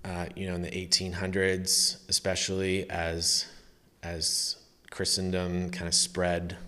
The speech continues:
around the world, um, we have so many examples of, of missionaries going to start churches and schools at the same time. And they recognize that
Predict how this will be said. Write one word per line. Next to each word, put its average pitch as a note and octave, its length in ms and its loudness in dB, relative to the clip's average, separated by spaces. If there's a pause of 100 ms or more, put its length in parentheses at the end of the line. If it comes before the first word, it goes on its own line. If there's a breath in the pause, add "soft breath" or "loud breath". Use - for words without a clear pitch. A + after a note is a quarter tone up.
(220)
around F2 280 0
the F2 80 0
world, F2 540 2 (600 loud breath)
um, D#2+ 420 -4 (1500)
we F#2+ 140 -2
have F2 580 2 (240)
so G#2 440 6
many F#2+ 160 2
examples E2 640 -2 (100)
of, E2+ 500 -4 (220)
of F2+ 140 -2
missionaries F2 640 0
going E2+ 300 -4
to - 160 4
start F2 320 4
churches A#2+ 840 4 (600 loud breath)
and F#2 220 6
schools - 580 2 (140)
at F2 100 -6
the F2 100 -4
same D#2 240 -2
time. D2+ 380 -6 (180)
And F#2 120 -4
they F2 80 0
recognize F2 640 0
that D#2+ 200 -2